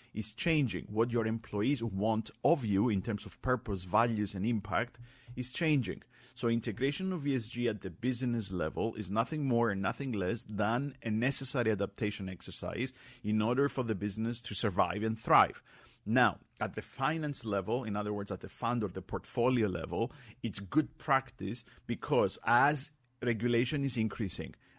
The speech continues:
as climate impacts are becoming more pronounced, as the biodiversity im-, impacts are becoming more pronounced, as the deforestation impacts are becoming more real,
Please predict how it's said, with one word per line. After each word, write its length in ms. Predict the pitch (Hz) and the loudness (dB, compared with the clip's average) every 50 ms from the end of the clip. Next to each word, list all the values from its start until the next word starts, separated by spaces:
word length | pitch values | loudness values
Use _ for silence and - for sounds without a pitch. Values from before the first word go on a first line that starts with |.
| _ | _
as 160 | - 110 113 | -6 -4 -4
climate 720 | - - - - 127 120 131 139 143 143 139 139 135 113 | -6 -10 -8 -4 -2 -2 -2 -2 -2 -4 -4 -4 -4 -4
impacts 440 | 123 123 131 127 - 123 127 127 - - | -4 -6 -6 -4 -4 -4 -4 -4 -4 -2
are 120 | 123 117 | -2 0
becoming 520 | 104 92 120 110 - 123 117 117 117 117 117 | 0 0 -2 -4 -2 -4 -4 -2 -2 -2 -2
more 180 | 110 113 113 | 0 -2 -2
pronounced, 640 | 104 - 135 120 123 123 117 98 - - - - - - - - - - | -4 -4 -6 -4 0 0 0 0 -2 -8 -12 -16 -18 -18 -20 -20 -14 -4
as 420 | - 107 104 110 117 120 107 - | 2 4 6 6 6 4 0 -4
the 180 | - 95 101 120 | -8 -8 -8 -4
biodiversity 840 | 101 120 120 127 135 143 139 135 156 160 151 - - 151 123 110 107 | 0 2 2 4 4 4 4 4 2 2 0 -2 -4 -4 -2 -2 0
im-, 160 | 107 98 101 - - | 0 0 -2 -2 0
impacts 400 | 113 107 101 - - 98 90 - | 0 0 0 2 0 -2 0 0
are 80 | 107 95 | -2 -2
becoming 400 | - 98 - 104 98 101 101 101 | -2 -4 -2 -2 0 0 2 0
more 160 | 101 95 92 | 0 0 -2
pronounced, 420 | - - 101 95 90 85 - - - | -4 -4 -4 -4 -4 -4 -6 -8 -2
as 340 | 107 110 117 127 110 120 101 | 0 2 2 2 0 -4 -8
the 260 | 120 123 127 123 110 | -6 -6 -4 -6 -6
deforestation 800 | 98 135 123 - 131 120 139 131 - - 160 160 147 - 156 135 | -6 -10 -8 -6 -4 -4 -4 -4 -4 -2 -2 -2 0 0 0 2
impacts 300 | 120 117 104 107 98 104 | 2 2 2 2 2 4
are 80 | 104 98 | 2 2
becoming 500 | 82 101 - - 101 95 101 98 98 101 | 2 -2 -2 0 2 2 2 2 2 4
more 160 | 98 98 98 | 4 2 2
real, 340 | - 101 98 85 76 - - | 2 0 0 0 -2 -4 -6